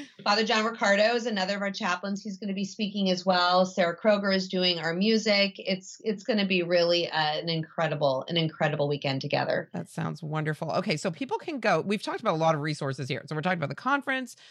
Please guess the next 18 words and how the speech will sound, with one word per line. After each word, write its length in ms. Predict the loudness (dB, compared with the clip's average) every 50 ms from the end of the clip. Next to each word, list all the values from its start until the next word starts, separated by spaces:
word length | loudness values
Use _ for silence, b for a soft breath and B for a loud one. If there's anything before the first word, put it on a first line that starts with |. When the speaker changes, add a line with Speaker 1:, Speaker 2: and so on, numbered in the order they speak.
| B B
Speaker 2:
the 80 | -6 -6
devotional, 800 | -4 -2 0 2 2 2 0 -2 -4 -2 -2 -2 -2 -2 -4 b b b b b b
all 140 | 2 2 2
of 80 | 2
the 80 | 0 0
resources 600 | -2 -2 -2 0 -2 -2 -2 -2 -2 -4 -4 -6
for 520 | -8 -8 -6 -4 -2 -2 0 -2 -2 -4 -4 -6 -6
Walking 400 | -2 0 0 0 0 -2 -4 -4
with 160 | -4 -6 -6 -6
Purpose 460 | -6 -4 -4 -2 -2 -4 -4 -4 -4
and 260 | -6 -6 -6 -6 -6
beginning 320 | -6 -4 -4 -2 -2 -2
a 60 | -4 -4
group 320 | -6 -6 -6 -6 -4 -4 -4
at 140 | -6 -6 -6
your 100 | -8 -10
parish. 640 | -10 -10 -8 -6 -4 -2 -2 -2 -2 -2 -4 -8 -14 b b b b
Is 160 | -10 -10 -6